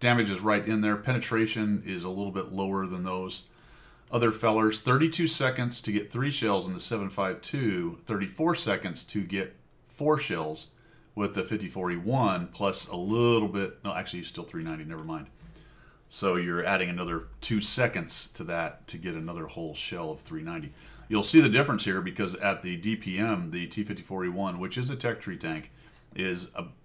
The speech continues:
has four hundred more D P M. Wow. Two thousand two hundred seventy-six for the Concept one B. So that's, that is a bit of a failure point for the sev-, the seven five two.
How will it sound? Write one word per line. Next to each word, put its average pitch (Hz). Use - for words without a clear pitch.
has 92
four 107
hundred 92
more 85
D 180
P 82
M. 107
Wow. 80
Two 117
thousand 104
two 113
hundred 95
seventy-six 98
for -
the 87
Concept 90
one 85
B. 80
So 85
that's, 92
that 98
is 113
a 107
bit 107
of 92
a 87
failure 117
point -
for -
the 87
sev-, 92
the 85
seven 85
five 80
two. 101